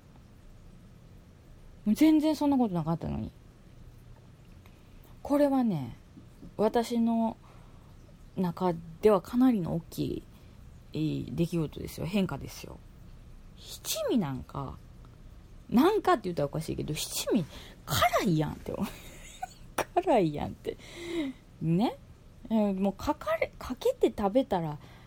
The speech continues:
だ-、大変なことになるやんみたいな。それはまあ程度やけど、もう絶対うどんとかかけへんかったのに、もう今、か-、け-、結構って言っても、ゼロからやけんね。その、たくさんかけてないよ。でも、ゼロから、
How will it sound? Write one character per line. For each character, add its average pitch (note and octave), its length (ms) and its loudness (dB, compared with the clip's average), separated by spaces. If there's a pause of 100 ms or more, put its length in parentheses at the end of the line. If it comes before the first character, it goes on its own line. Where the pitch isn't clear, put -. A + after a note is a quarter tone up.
(140)
だ-、 C#4 200 4 (200)
大 D4+ 260 4
変 A#4+ 180 -2
な C5+ 80 -2
こ A#3 120 2
と F#3 120 0
に E3 60 2
な D3 80 -2
る C3+ 80 -4
や C3+ 100 -2
ん B2+ 40 -2
み B2 60 -6
た C3+ 80 -2
い C#3+ 40 2
な。 D3 60 -2
そ D3+ 80 -2
れ E3+ 80 2
は D#3 60 2
ま D#3 120 0
あ - 60 -16
程 A4 300 6
度 D#3+ 80 0
や B2+ 160 -4
け - 160 -10
ど、 D3 360 -4 (760)
も G3 80 2
う - 20 2
絶 F4 220 2 (160)
対 G4 140 2
う F4+ 100 4
ど F#4 120 2
ん F4+ 60 2
と C4 160 2
か - 100 -8
か E3 60 -6
け B3+ 120 2
へ A#3 40 6
ん F3+ 100 2
か C#3+ 80 -4
っ C#3 40 -6
た C3+ 120 -8
の C#3+ 60 -2
に、 D#3 200 0
も F3 100 2
う G#3+ 60 4
今、 C4+ 200 4 (560)
か-、 E4 200 0 (220)
け-、 - 180 4 (260)
結 C4+ 280 -4
構 - 160 4
っ - 20 6
て - 60 -2
言 A3 100 2
っ - 20 -16
て E3 80 -2
も、 D3+ 360 -6 (460)
ゼ G#4+ 200 6
ロ D4 140 2
か D3+ 200 -6
ら C3+ 300 -6
や - 140 -18
け - 100 -16
ん - 120 -12
ね。 E3+ 160 -6 (680)
そ G#3 180 -2
の、 F#3 80 0
た B3+ 160 -4
く - 60 -10
さ G#4+ 100 0
ん - 20 0
か E3 100 -6
け C#3+ 100 -6
て C#3+ 100 -8
な D3+ 160 -4
い A#2 60 -6
よ。 - 140 -8
で F#3+ 100 -2
も、 E3+ 120 -2 (340)
ゼ F#3+ 180 0 (100)
ロ F#4+ 100 2
か A3+ 180 0
ら、 C4 300 2